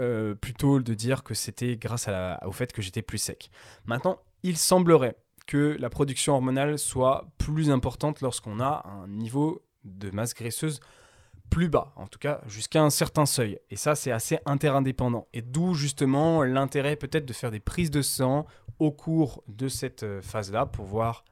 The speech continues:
un taux de masse graisseuse plus élevé combi-, à, où vous êtes, un taux intermédiaire où vous êtes et un taux sec où vous êtes. Maintenant, c'est vrai que c'est,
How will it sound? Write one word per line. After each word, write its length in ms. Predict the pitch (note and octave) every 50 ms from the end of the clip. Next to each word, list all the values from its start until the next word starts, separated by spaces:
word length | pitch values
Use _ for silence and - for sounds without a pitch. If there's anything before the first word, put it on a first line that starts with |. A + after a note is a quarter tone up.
| _ _ _ -
un 220 | B2+ B2 C3 C3+
taux 200 | B2+ - C#3 C#3
de 60 | A#2+ B2
masse 220 | A#2+ A2+ A2 G#2+
graisseuse 380 | A2 A2 A2+ A2 - A#2+ A2+ -
plus 200 | - A#2 G#2 G#2+
élevé 260 | G#2 G2 F#2+ G#2+ G#2+
combi-, 300 | - - A2 G2 G2+ F#2+
à, 240 | F#2+ G2 F#2+ F#2+ - G2+
où 120 | G2+ G2+
vous 220 | F#2+ F#2+ F#2 - G2
êtes, 240 | G#2 B2 - - F#2+ - - - - - - - - -
un 200 | A#2+ A2+ A#2+ C3
taux 200 | C3 - C3 B2+
intermédiaire 560 | A#2+ - - A2+ G#2+ G#2+ G#2 G2+ G#2+ G#2 G2+
où 40 | F#2
vous 180 | F2+ F2 F#2+ F#2+
êtes 180 | G#2+ - - -
et 120 | - F2
un 120 | E2+ E2+
taux 200 | E2 - F2+ F2
sec 340 | - - - C3 C3+ - - _ - -
où 80 | C#3+ C3+
vous 240 | B2 C3 C3+ B2 A#2
êtes. 240 | G2+ - - - - - - - - - - - - - -
Maintenant, 500 | F#2+ A2 B2 B2 - - C3+ C3+ C3 - C#3
c'est 160 | - - G2+
vrai 180 | G2 A2 A#2 A#2
que 60 | -
c'est, 300 | - G2+ F#2+ F#2+ F#2